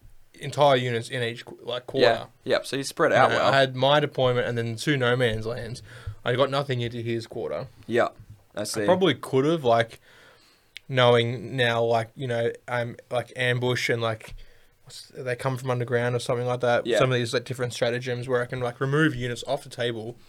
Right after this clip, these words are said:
Speaker 2: Yeah.
Speaker 1: and redeploy them anywhere.
Speaker 2: Yeah.
Speaker 1: Like, that's just nuts, right?
Speaker 2: Yeah,
Speaker 1: Like,
Speaker 2: it's insane. Yeah.
Speaker 1: Yeah.
Speaker 2: You did pretty well on Bring It Down as well.
Speaker 1: Yeah, killed some,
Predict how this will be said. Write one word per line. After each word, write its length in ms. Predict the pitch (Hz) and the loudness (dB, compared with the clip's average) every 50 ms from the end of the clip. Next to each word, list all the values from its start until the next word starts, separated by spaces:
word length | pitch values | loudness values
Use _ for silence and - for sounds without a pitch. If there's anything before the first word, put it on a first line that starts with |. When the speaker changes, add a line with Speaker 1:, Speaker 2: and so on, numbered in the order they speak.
| _ | _
Speaker 2:
Yeah. 160 | - 120 123 - | -6 -2 -2 0
Speaker 1:
and 60 | 127 135 | 2 2
redeploy 400 | 143 139 127 127 - 135 135 131 | 2 2 0 -2 -2 -2 -2 -2
them 120 | 127 131 | -2 -4
anywhere. 520 | - 131 139 147 143 131 127 110 - 104 - - | -6 -6 -4 -2 -2 0 0 -2 -2 -4 -8 -6
Speaker 2:
Yeah. 300 | 110 120 123 123 110 110 - _ _ _ | -2 0 2 2 2 0 -4 _ _ _
Speaker 1:
Like, 180 | - 123 123 - | -4 -4 -4 -4
that's 320 | - 135 131 131 127 - | -4 -2 -2 -2 -2 -2
just 260 | - 139 120 - - - | -4 -6 -6 -6 -6 -4
nuts, 420 | 139 147 147 - - - - - - | -2 -2 -2 -4 -6 -12 -12 -8 -6
right? 60 | 123 | -4
Speaker 2:
Yeah, 180 | 123 123 135 143 | -2 0 0 0
Speaker 1:
Like, 160 | 110 131 131 131 | 0 0 0 0
Speaker 2:
it's 80 | 117 107 | -2 -2
insane. 300 | - 120 104 98 113 110 - - | -2 -2 -2 -2 -4 -6 -6 0
Yeah. 260 | - 113 117 107 113 - - | 2 4 4 4 2 -2 -2
Speaker 1:
Yeah. 340 | 135 127 117 113 117 117 - - _ _ _ _ _ _ _ - - _ _ | 2 2 4 4 2 0 -6 -10 _ _ _ _ _ _ _ -14 -14 _ _
Speaker 2:
You 120 | - 131 143 | -2 2 4
did 160 | 151 151 147 | 4 2 2
pretty 160 | 160 165 160 | 2 2 4
well 160 | 156 151 151 | 6 6 6
on 100 | 143 139 135 | 6 6 4
Bring 160 | 131 139 135 | 2 0 0
It 80 | 123 - | 0 0
Down 220 | 123 120 123 123 | 0 0 0 0
as 100 | 120 110 | 0 2
well. 260 | 113 117 131 135 131 - _ _ - | 4 4 4 4 0 -6 _ _ -4
Speaker 1:
Yeah, 240 | - 175 185 190 190 | 0 4 4 4 4
killed 340 | 190 - - - 196 165 147 | 4 0 -6 -4 -4 -4 -2
some, 260 | - 147 127 123 123 | -4 -6 -6 -6 -8